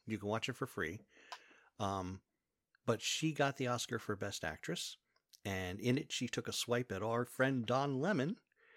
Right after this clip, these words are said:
basically said, "Don't let anybody tell you that you're past your prime."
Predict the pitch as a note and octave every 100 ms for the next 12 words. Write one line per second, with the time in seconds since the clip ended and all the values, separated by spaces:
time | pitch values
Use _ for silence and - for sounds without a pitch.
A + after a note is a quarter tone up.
0 | - - - A2 - A#2 G#2 A#2 G2 G#2
1 | G#2 G#2+ A2 A2+ A2+ A2+ G#2+ - A#2 A2+
2 | G#2+ G#2 - G#2+ - A2 - - B2 C#3
3 | C#3+ F#2 F#2+ A#2+